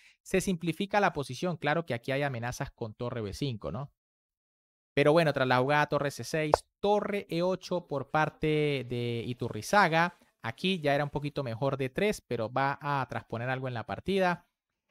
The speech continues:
Alfil por C siete de Fauci, rey A ocho, alfil G tres,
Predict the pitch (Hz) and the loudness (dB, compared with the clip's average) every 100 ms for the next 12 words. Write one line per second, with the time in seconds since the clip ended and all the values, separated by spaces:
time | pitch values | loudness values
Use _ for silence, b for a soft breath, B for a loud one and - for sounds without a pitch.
0 | - - 196 180 - 233 214 - 214 - | 2 6 6 6 -2 -4 -4 -2 -2 0
1 | 175 - 190 185 180 156 143 185 190 180 | -4 -4 -4 -2 -2 -2 -2 0 0 2
2 | - 190 - - 165 160 156 151 180 185 | 2 0 -6 -4 -2 0 0 0 0 -4
3 | - 175 - 135 123 - 156 147 - 139 | -4 0 0 2 -4 -4 -8 -8 -8 -8
4 | - 190 185 | -4 -4 -6